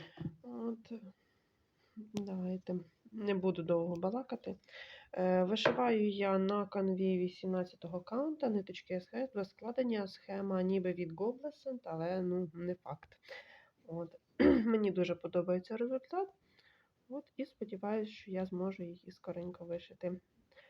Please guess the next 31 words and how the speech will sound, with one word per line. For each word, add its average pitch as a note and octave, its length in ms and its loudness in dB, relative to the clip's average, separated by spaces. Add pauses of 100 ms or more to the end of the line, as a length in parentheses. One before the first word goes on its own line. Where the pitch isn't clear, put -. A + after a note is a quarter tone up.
(140)
Е, F#3 240 2
всього A#3 580 -2
на G#3+ 400 -2
підроз-, G3+ 480 -6 (140)
всього A#3+ 440 -2
на, G3+ 440 -2 (100)
е... G3+ 480 -8 (1040)
схемі G#3+ 540 -4
є G#3 120 -6
двадцять G#3 360 -6
шість G#3+ 260 -10
відтінків. D#4+ 480 -4 (840)
От A3 200 -10
що F#3+ 420 -6
не F3+ 460 2
дуже F#3+ 280 0
важко, C4 520 -2
але F3+ 540 -4
робота E3+ 340 -4
є D#3+ 160 -2
велика. D3 400 -10 (680)
От, G3 340 -6
е, G3 240 -8
це G#3+ 200 -4
буде F3+ 540 -6
чотириста G3 480 -10
двадцять G3 400 -4
на F#3 80 0
двісті F3+ 360 -4
вісімдесят F#3 520 -8
хрестиків. C#4+ 640 -6